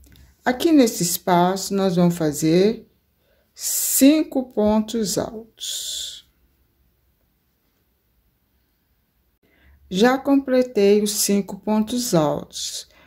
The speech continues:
Vamos fazer o nosso quinto ponto pipoca, porque aqui nós já fizemos um, dois, três, quatro, esse aqui é o número cinco. Tirar a agulha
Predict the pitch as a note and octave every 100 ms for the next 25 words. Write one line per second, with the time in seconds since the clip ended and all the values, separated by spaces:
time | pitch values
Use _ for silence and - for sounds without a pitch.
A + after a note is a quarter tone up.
0 | _ D#3+ F3 F3 F3 - F3 C#3+ D3 D#3
1 | D#3+ A3+ - - _ - - - _ _
2 | _ - F#3 F3+ F3 F3+ - - - -
3 | - A3+ C#4+ E4+ - - - G3 A#3 A#3
4 | - D4 - - D3 D3+ E3+ - F3 F3+
5 | F3 F#3+ F3+ F3+ F3 F3 D#3 D#3+ D#3 D3+
6 | C#3 - D#3 E3 F#3 C#4 - - _ _
7 | _ _ D#3 E3 E3 E3+ G3+ A#3+ - -
8 | D3+ D3+ D#3 F3+ G3+ - - F#3 C#3+ C#3+
9 | F#3+ - - - F3 E3+ E3+ F3 F3 E3+
10 | F3+ G3 C#4+ - - - - _ - _
11 | _ _ _ _ _ _ _ _ _ _
12 | _ _ _ _ _ _ _ _ _ _
13 | _ - F#3 E3 D3+ D3 D3 D3 - C3+
14 | C#3 D3 C#3+ -